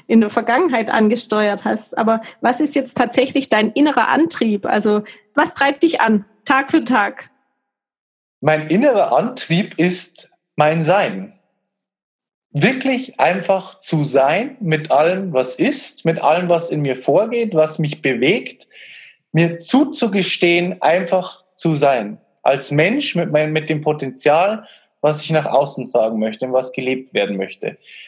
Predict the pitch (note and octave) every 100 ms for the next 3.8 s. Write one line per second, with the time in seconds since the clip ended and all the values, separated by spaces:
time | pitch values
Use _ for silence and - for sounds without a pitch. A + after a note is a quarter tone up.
0 | - - D#3 - E4 D4 D#3+ - - C3+
1 | D#3+ E3 E3 D#3 D3+ D#3 D#3 D3 D3+ E3+
2 | - D3 C3+ - - - - C#3+ C#3+ C3
3 | - - D#3 G#3+ - - F3+ -